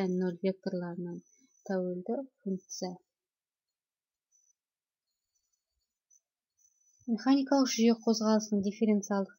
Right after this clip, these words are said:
теңдеуінің бірінші интегралымен қоса, оның екінші интегралы да болады. Жүйе қозғалысының дифференциалдық теңдеуінің екінші интегралы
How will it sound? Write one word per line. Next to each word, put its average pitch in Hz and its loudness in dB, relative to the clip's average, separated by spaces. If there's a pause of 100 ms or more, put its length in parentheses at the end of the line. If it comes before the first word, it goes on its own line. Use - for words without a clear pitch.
теңдеуінің 202 0
бірінші 208 2
интегралымен 185 -2
қоса, 262 -2 (540)
оның 208 2 (160)
екінші 208 0
интегралы 185 -4
да 185 -8
болады. 185 -14 (880)
Жүйе 233 6
қозғалысының 214 2 (160)
дифференциалдық 202 -2
теңдеуінің 185 -2
екінші 202 -4
интегралы 185 -4